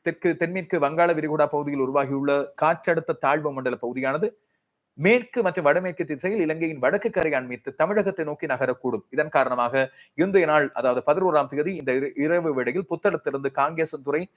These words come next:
மற்றும் மன்னார் ஊடாக முல்லைத்தீவு வரையான கரையோரத்துக்கு அப்பாற்பட்ட கடற்பரப்புகளுக்கு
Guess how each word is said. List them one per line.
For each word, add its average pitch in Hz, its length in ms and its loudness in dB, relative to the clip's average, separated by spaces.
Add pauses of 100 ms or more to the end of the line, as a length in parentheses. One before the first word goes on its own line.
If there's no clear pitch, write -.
(220)
மற்றும் 156 220 -2
மன்னார் 180 320 4
ஊடாக 127 400 0
முல்லைத்தீவு 180 540 -2
வரையான 143 400 2
கரையோரத்துக்கு 165 500 -2
அப்பாற்பட்ட 135 380 -4
கடற்பரப்புகளுக்கு 131 840 -2